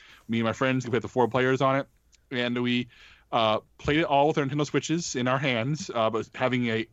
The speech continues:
screen to see each other's faces so we can actually talk to each other and figure it out together and play together. And it ended up being a great time. I mean, I still prefer tabletop in person, uh, eh, but this was a really, really good way to scratch that itch.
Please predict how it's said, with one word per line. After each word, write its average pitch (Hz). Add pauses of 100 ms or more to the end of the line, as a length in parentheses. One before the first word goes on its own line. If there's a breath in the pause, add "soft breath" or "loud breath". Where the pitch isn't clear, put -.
(100)
screen 131
to 127
see 131
each 110
other's 123
faces 120
so 120
we -
can 123
actually 117
talk 131
to 123
each 113
other 107 (580 soft breath)
and 107
figure 123
it -
out 113
together 131
and 110
play 175
together. 101 (340 soft breath)
And 135
it 147
ended 214
up -
being 233
a 214
great 202
time. 196
I 110
mean, 113
I 123
still 185
prefer 143 (100)
tabletop 123
in 107
person, 160
uh, 95 (640)
eh, 123
but 120
this 147
was 143
a 127
really, 127
really 117
good 110
way 110
to 107
scratch 104
that 101
itch. -